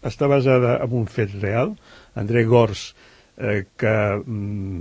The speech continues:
eh, es va suïcidar amb la seva dona quan ella va detectar una malaltia, eh, de, un Alzheimer, que després va convertir-se en càncer. I, i aquí, en aquesta obra no és així,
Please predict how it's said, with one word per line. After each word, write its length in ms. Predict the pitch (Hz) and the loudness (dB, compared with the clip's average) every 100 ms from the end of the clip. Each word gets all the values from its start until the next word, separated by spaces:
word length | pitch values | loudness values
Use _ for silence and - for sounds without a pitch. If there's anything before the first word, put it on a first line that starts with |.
| - - | -12 -12
eh, 360 | 104 92 87 92 | -10 -10 -12 -14
es 60 | - | -6
va 100 | 98 | -6
suïcidar 360 | 110 95 107 104 | -4 -4 -2 -2
amb 100 | 101 | -4
la 60 | |
seva 200 | - 101 | -4 -4
dona 260 | 98 98 98 | -2 -2 -4
quan 180 | 98 98 | -4 -4
ella 400 | 98 92 90 90 92 | -4 -4 -4 -8 -8
va 160 | 98 | -8
detectar 400 | 95 90 87 90 | -8 -6 -8 -6
una 120 | 85 87 | -6 -6
malaltia, 520 | - 95 85 90 85 - | -8 -8 -8 -6 -8 -8
eh, 360 | 98 85 82 82 | -8 -8 -10 -12
de, 140 | 90 87 95 87 _ _ _ _ _ - | -14 -16 -16 -16 _ _ _ _ _ -12
un 140 | 90 | -8
Alzheimer, 480 | 87 92 107 107 95 | -6 0 0 0 -2
que 100 | 95 | -6
després 220 | 87 101 | -8 -8
va 120 | 95 87 | -8 -8
convertir-se 580 | 95 90 87 107 - | -8 -10 -8 -8 -8
en 420 | 98 87 95 80 85 | -8 -8 -10 -10 -6
càncer. 460 | 92 92 101 98 110 - - - _ _ - | -6 -4 -6 -6 -8 -16 -20 -20 _ _ -6
I, 760 | 127 135 139 139 139 120 113 110 | 0 4 6 4 0 -2 0 -2
i 40 | |
aquí, 260 | 95 110 110 | -4 -2 -2
en 140 | 104 | -2
aquesta 440 | - 92 87 - | -8 -10 -10 -8
obra 140 | 95 98 | -6 -4
no 80 | 92 | -6
és 80 | |
així, 260 | 90 - 127 | -6 -4 -4